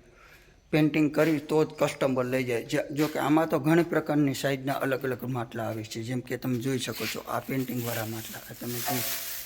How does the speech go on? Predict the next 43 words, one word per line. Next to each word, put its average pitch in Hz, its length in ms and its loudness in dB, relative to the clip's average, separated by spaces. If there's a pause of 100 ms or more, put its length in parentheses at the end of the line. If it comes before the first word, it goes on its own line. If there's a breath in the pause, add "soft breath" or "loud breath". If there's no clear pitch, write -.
(320)
આ 123 40 -4
બધા 131 360 0
ઓલરાઉન્ડર 135 580 -2
પેઇન્ટિંગવાળા 127 640 -2
માટલા 113 420 -6
છે. - 280 -14 (580 soft breath)
તો 127 80 -4
આનું 131 280 -2
પેઇન્ટિંગ 139 360 -2
કઈ 139 200 0
રીતે 135 260 -4
થાય, 135 200 -2
કેવી 135 360 -2
રીતે 131 280 -2
થાય, 131 300 0
તો 127 220 -4
એ 123 80 -2
તમારે 127 640 -2 (600 loud breath)
જોવું 151 260 4
પડે, 135 220 4
કેમ 131 200 -2
કે 127 180 -2
હું 147 340 2
એક 151 280 2
આર્ટ 170 200 10
કામ 156 200 6
કરી 139 280 2
રહ્યો 123 240 0
છું, 135 220 -6
જેથી 135 320 -2
કરીને 139 260 0
તમે 139 240 2
આર્ટ - 260 -4
કામ 139 220 2
જોઈ 139 200 2
શકો 120 320 -6
છો. 143 120 -6
આમાં 135 300 -4
અલગ 139 240 2
અલગ 131 220 0
ડિઝાઇનના 123 440 0
માટલા 110 360 4
આવે, 113 140 4